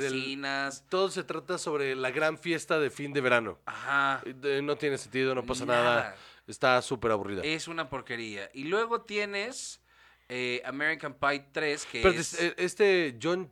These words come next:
Speaker 2: John, John Cho, John, eh, ¿cómo se llama? Él,
Speaker 1: Sí, sí,
Speaker 2: él
Speaker 1: sí.
Speaker 2: sale en
Speaker 1: Sí,
Speaker 2: estas,
Speaker 1: sí,
Speaker 2: ¿no?
Speaker 1: sí, t-, desde la primera.
Speaker 2: Sí, co-, que
Speaker 1: Él
Speaker 2: es
Speaker 1: es
Speaker 2: como
Speaker 1: el
Speaker 2: la,
Speaker 1: de,
Speaker 2: el
Speaker 1: de los
Speaker 2: amigo
Speaker 1: de milf.
Speaker 2: estúpido, ¿no? El, el,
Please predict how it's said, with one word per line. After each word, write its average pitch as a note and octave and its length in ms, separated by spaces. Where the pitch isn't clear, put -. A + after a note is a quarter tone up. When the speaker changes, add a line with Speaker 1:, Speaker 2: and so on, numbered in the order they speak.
Speaker 2:
John, D#3+ 300
John E3 220
Cho, G#3+ 440
John, F3+ 300
eh, C3+ 380
¿cómo F3 160
se G3+ 100
llama? A3+ 240
Él, D3 100
Speaker 1:
Sí, F#3+ 360
sí, - 120
Speaker 2:
él D3+ 60
Speaker 1:
sí. E3+ 60
Speaker 2:
sale G3+ 260
en F#3 80
Speaker 1:
Sí, G3+ 60
Speaker 2:
estas, C#3 300
Speaker 1:
sí, B2 80
Speaker 2:
¿no? F#3+ 100
Speaker 1:
sí, F#3 120
t-, E3 200
desde C3 380
la C3 100
primera. C#3 400
Speaker 2:
Sí, F#3 120
co-, E3+ 200
que E3 80
Speaker 1:
Él D#3+ 40
Speaker 2:
es D#3+ 40
Speaker 1:
es F3 60
Speaker 2:
como F#3 100
Speaker 1:
el F3 60
Speaker 2:
la, D#3+ 60
Speaker 1:
de, D3 40
Speaker 2:
el D3+ 60
Speaker 1:
de D3+ 80
los D#3+ 60
Speaker 2:
amigo F3+ 180
Speaker 1:
de C3 40
milf. C#3+ 120
Speaker 2:
estúpido, D#3 320
¿no? E3 200
El, D#3 140
el, C3+ 160